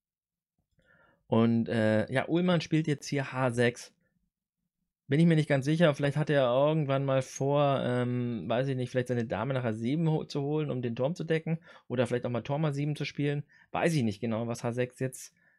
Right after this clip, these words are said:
Toll, was ist der logische nächste weiße Zug? Haltet das Video gerne an.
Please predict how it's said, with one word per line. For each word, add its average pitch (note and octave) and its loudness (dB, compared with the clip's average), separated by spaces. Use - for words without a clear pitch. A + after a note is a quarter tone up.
Toll, C3 2
was C3+ 0
ist C3+ -10
der A#2+ 4
logische C#3+ 4
nächste C#3 -2
weiße D#3 0
Zug? E3 -4
Haltet C#3 2
das C3 0
Video C3+ 0
gerne B2 0
an. B2 -4